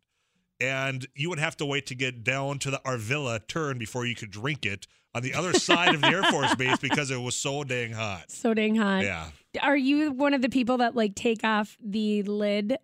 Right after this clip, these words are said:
Speaker 2: of the coffee? Like, do you take off the lid and let it cool down?
Speaker 1: No.
Speaker 2: No, you don't do
Speaker 1: Smart.
Speaker 2: that.
Speaker 1: That'd
Speaker 2: No.
Speaker 1: be a smart play, but no.
Speaker 2: Yeah.
Speaker 1: I
Speaker 2: I mean,
Speaker 1: feel
Speaker 2: it's dan-, it's a dangerous play.
Speaker 1: Yeah.
Speaker 2: 'Cause once you take that off and you cool it down too much, there's no going back.
Speaker 1: Mm-hmm.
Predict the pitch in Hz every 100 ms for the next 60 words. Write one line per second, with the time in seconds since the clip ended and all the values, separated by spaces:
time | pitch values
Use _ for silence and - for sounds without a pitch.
0 | - 214 202 190 208 - - 202 208 220
1 | 220 226 233 - _ _ _ _ _ _
2 | - 220 180 226 269 233 226 - 220 214
3 | 214 214 190 202 - 220 208 208 202 214
4 | 262 - _ 98 160 143 - 214 190 185
5 | - - 220 190 147 117 - - _ _
6 | - 107 139 - 139 123 - 127 110 95
7 | 95 92 85 - - 262 _ _ _ 240
8 | 294 302 - 311 240 240 214 330 370 330
9 | 262 294 214 277 277 269 269 262 - 262
10 | 220 453 - - 107 85 85 285 233 233
11 | 269 - 302 302 247 277 254 247 226 220
12 | 226 - 254 240 226 220 214 - 226 220
13 | 214 - 214 214 208 208 196 190 190 175
14 | 110 95 95